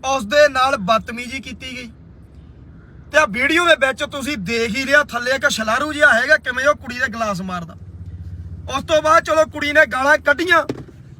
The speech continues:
ਤੇ ਗਾਲਾਂ ਦੇ ਲੈਕ ਸੀ, ਕੱਢਤੀਆਂ, ਵਧੀਆ ਹੋਇਆ ਮੈਂ ਕਹਿਣਾ। ਤਿੰਨ ਚਾਰ ਧਰ ਵੀ ਦਿੰਦੀ ਉਹਦੇ, ਫੇਰ ਉਹਨੂੰ, ਉਹਦੀ ਜਿਹੜੀ ਅਕਲ ਆ ਵੀ ਟਿਕਾਣੇ ਆ ਜਾਂਦੀ। ਤੇ ਇੱਥੇ ਕਈ ਲੋਕ ਕਹਿੰਦੇ ਆ ਵੀਡੀਓ ਦੇਖ ਕੇ,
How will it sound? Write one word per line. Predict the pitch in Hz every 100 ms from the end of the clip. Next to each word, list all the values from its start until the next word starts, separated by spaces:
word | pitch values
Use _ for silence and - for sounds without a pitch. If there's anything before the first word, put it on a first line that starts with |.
| -
ਤੇ | 294
ਗਾਲਾਂ | 277 233 247 269
ਦੇ | 311
ਲੈਕ | 285 247 254 254
ਸੀ, | 311
ਕੱਢਤੀਆਂ, | - 269 262 311 320
ਵਧੀਆ | 233 254 302
ਹੋਇਆ | 240 233
ਮੈਂ | 214 196
ਕਹਿਣਾ। | 214 202 - _ - - - - -
ਤਿੰਨ | 294 302
ਚਾਰ | 320 330
ਧਰ | - 370 254
ਵੀ | 294
ਦਿੰਦੀ | 302 277 269
ਉਹਦੇ, | 285 277 - - - - - _ _ -
ਫੇਰ | 254 311 330
ਉਹਨੂੰ, | 339 330 220 - - 277
ਉਹਦੀ | 339 359
ਜਿਹੜੀ | 330 349 311
ਅਕਲ | 302 320
ਆ | 349
ਵੀ | 370
ਟਿਕਾਣੇ | 330 294 277 269
ਆ | 247
ਜਾਂਦੀ। | 226 196 190 _ _ _ _
ਤੇ | 330 330 294
ਇੱਥੇ | 220 330
ਕਈ | 330 320 359
ਲੋਕ | 359 320
ਕਹਿੰਦੇ | - 269 330 302
ਆ | 285
ਵੀਡੀਓ | 233 302 339
ਦੇਖ | 240 262 254
ਕੇ, | - 240 247